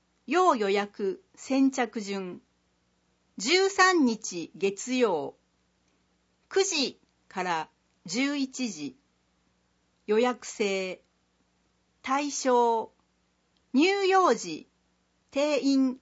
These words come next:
四十五人。内容、育児相談、身体計測、希望者のみ。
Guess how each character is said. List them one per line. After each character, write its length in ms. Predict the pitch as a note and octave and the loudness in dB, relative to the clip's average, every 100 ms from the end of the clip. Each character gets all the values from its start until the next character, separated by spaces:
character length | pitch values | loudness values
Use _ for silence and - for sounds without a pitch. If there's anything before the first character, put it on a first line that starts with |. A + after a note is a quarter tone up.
| _ | _
四 340 | B3+ D4+ C#4+ A#3 | 0 4 4 2
十 260 | F#3+ F3+ | 0 -6
五 160 | E3+ D#3 | -6 -6
人。 360 | F#3+ E3+ B2+ - _ _ _ _ _ _ _ _ _ - | -6 -6 -8 -12 _ _ _ _ _ _ _ _ _ -4
内 340 | G#3 B3 B3+ | -2 0 -2
容、 440 | A#3 A3 G#3 G3+ - _ _ _ _ _ _ _ _ | -2 -2 -2 -4 -8 _ _ _ _ _ _ _ _
育 260 | B3 - F#4 | -8 -4 -2
児 140 | F#4+ | -2
相 320 | F4+ G4 F4 | 0 4 4
談、 340 | G#3+ D#3+ D#3+ - _ _ _ _ _ | 2 -2 -4 -14 _ _ _ _ _
身 380 | - - F4 G4 | -10 -4 -2 0
体 260 | F#4+ F4+ F4 | 2 2 2
計 280 | F4+ E4+ | 0 0
測、 480 | C4+ A3 G3+ E3 C#3 _ _ _ | 0 -4 -6 -8 -12 _ _ _
希 160 | - A3+ | -12 -4
望 180 | C4+ A#3 | 0 0
者 220 | A3 E3+ | -2 -8
の 100 | F3 | -6
み。 240 | E3+ D#3 | -8 -10